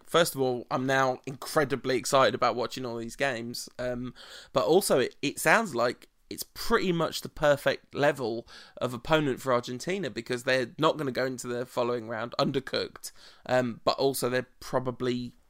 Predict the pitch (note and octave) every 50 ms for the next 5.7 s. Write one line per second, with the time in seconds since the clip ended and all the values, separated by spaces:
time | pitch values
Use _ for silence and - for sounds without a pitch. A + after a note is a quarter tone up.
0 | _ _ _ _ - G#2+ A#2 A2+ C3+ C3 C#3+ C3 - - - B2 A#2+ B2 - -
1 | - - C#3 C#3 D#3 D3 - - G#2 F2+ F#2+ - - _ - - - - _ -
2 | - C#3 B2+ A#2+ C3 B2+ _ - - - B2+ C3 C3+ C3 - - B2+ A#2+ B2 C3
3 | B2 B2 B2 - - - - - - C#3+ - A#2+ A#2 C#3+ C#3+ C#3 - - - -
4 | B2 B2+ - C#3+ C#3+ C3 - - - - A#2+ - B2 B2 A#2+ - - - - _
5 | _ _ - - - - _ - F#3 C#3 G2+ G2 A#2+